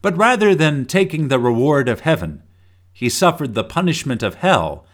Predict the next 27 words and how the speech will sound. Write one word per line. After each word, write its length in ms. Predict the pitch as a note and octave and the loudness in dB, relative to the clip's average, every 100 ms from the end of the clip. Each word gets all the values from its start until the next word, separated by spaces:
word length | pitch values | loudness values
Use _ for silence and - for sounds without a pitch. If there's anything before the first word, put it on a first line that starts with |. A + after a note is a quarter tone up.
| _ _ | _ _
and 180 | - A#2+ | -2 0
then 200 | B2 D3+ | 2 2
declared 640 | C3+ B2 - F3 G#2+ G2 F#2 | 0 -4 0 2 4 2 -2
that 140 | A2 | -4
the 100 | A2+ | -2
righteous 560 | G#2 D#3 G3 - A#2+ - | 0 0 -2 -4 -6 -2
life 340 | A#2+ B2 A#2 | 0 0 -2
he 220 | - C#3+ | -6 -4
lived 480 | B2 B2+ E3+ E3+ - _ _ _ - | -2 0 0 -2 -10 _ _ _ -6
would 200 | G2+ F2+ | -6 -2
be 120 | A#2+ | -2
the 140 | G2 | -2
ticket 500 | F#2 - - - E2 | -6 -6 -6 -4 -8
to 100 | - | -8
heaven 420 | G2 C#3+ A2 G2 - - _ | -2 0 0 -4 -6 -16 _
for 220 | A#2+ A#2+ | -6 -4
everyone 600 | C#3+ D3 D#3 C#3+ D3 D3+ | -2 0 0 -2 -4 -4
who 120 | C3 A2 | -6 -4
believes 560 | F2+ F#2 A2+ C#3 C3+ | -4 -2 0 0 -2
in 120 | D3+ | -6
him. 420 | B2 G2+ E2+ D#2+ D#2+ _ _ _ _ _ _ _ _ | -4 -4 -4 -8 -14 _ _ _ _ _ _ _ _
In 180 | F3 G3 | 0 2
the 100 | C#3+ | 2
Bible 400 | A#2+ C#3 A#2+ G2+ | 2 0 0 0
reference 380 | A2+ A2 G#2+ - | -2 -2 -6 -4
for 180 | A2+ | -6
today, 500 | G2 G2 C3 A2+ G2 | -6 0 2 2 -2